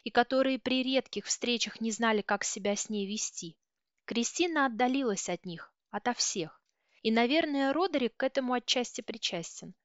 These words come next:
Но и новых подруг она не обрела. Не было никого, с кем можно было поговорить по душам,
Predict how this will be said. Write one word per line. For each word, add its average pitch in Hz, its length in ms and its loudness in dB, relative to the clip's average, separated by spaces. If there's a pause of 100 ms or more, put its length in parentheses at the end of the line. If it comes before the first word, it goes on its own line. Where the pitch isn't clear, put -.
(420)
Но 254 180 4
и 277 80 2
новых 349 380 4
подруг 233 400 4
она 185 180 0
не 185 160 -4
обрела. 180 500 -4 (380)
Не 226 160 6
было 254 220 4
никого, 285 560 2
с - 100 -2
кем 208 160 0
можно 202 400 -2
было 190 240 -2
поговорить 190 560 -2
по 180 100 -10
душам, 175 480 -4